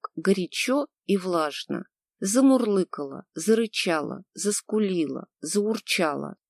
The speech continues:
Все мои «за» для него. «Женя!» «Сейчас, рыбка, подожди немного». Пальцы соседа рывком стащили с меня юбку, потом трусики.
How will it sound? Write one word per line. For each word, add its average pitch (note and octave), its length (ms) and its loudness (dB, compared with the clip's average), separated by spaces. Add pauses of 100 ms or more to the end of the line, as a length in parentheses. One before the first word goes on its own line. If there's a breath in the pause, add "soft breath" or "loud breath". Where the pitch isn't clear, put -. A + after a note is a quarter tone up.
(200)
Все - 300 2
мои G#3+ 420 2 (100)
«за» C4 460 0 (160)
для F#3+ 320 0
него. E3+ 520 0 (300)
«Женя!» E3+ 880 0 (220)
«Сейчас, - 520 0
рыбка, D3 400 -4
подожди E3 480 2
немного». C#3 580 -2 (220)
Пальцы D#4 360 4
соседа B3 580 0
рывком A#3+ 380 0
стащили G#3+ 540 -2
с - 140 -6
меня F#3+ 400 0
юбку, - 480 -8 (100)
потом C#4 360 4
трусики. - 680 -6